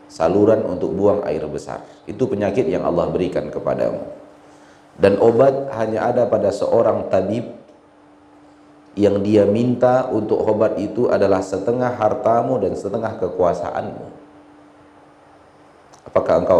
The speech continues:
akan membeli obat tersebut dengan setengah hartamu yang ada dan setengah kekuasaanmu yang ada?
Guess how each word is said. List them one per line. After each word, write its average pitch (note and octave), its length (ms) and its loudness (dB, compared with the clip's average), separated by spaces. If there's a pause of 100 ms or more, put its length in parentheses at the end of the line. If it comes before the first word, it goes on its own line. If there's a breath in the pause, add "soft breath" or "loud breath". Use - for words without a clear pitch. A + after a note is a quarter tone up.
akan E2 140 0
membeli E2 640 0
obat - 320 0
tersebut F#2 480 -2 (880)
dengan E2 240 0
setengah A#2 480 -2
hartamu F#2+ 580 -2
yang E2+ 220 0
ada F2+ 260 2
dan E2 160 0
setengah F#2+ 460 -6
kekuasaanmu D#2+ 880 -2
yang C#2+ 160 -6
ada? - 400 -14